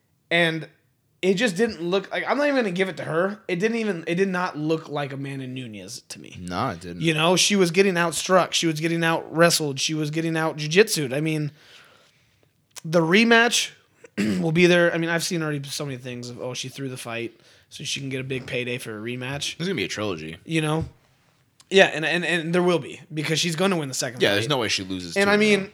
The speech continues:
Speaker 1: <clears throat> you gotta think, right? Amanda Nunes, yeah, she gets money, but she's getting, like, you know, these little fights that nobody wants to see, and she's not getting the main card, you know, the, the number one main fight.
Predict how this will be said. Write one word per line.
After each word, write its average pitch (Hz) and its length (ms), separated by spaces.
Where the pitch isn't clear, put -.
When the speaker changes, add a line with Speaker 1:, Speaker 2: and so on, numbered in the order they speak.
Speaker 1:
<clears throat> 226 300
you 240 80
gotta 254 180
think, 247 280
right? 160 160
Amanda 190 240
Nunes, 170 320
yeah, 294 120
she 208 120
gets 180 140
money, 233 240
but 151 340
she's - 180
getting, 208 260
like, 160 220
you 190 80
know, 170 100
these 156 120
little 160 400
fights 214 340
that 143 360
nobody 170 220
wants 151 160
to 139 80
see, 151 300
and 127 100
she's 165 140
not 175 120
getting 208 200
the 160 80
main 165 360
card, 147 440
you 143 80
know, 135 120
the, 151 320
the 156 100
number 175 200
one 175 280
main 147 220
fight. 123 300